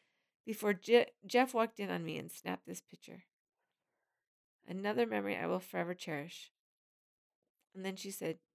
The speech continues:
"Cherish your messes before they come faint memories." And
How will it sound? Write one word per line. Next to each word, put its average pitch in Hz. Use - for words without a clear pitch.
"Cherish 262
your 285
messes 185
before 180
they 185
come 170
faint -
memories." -
And 180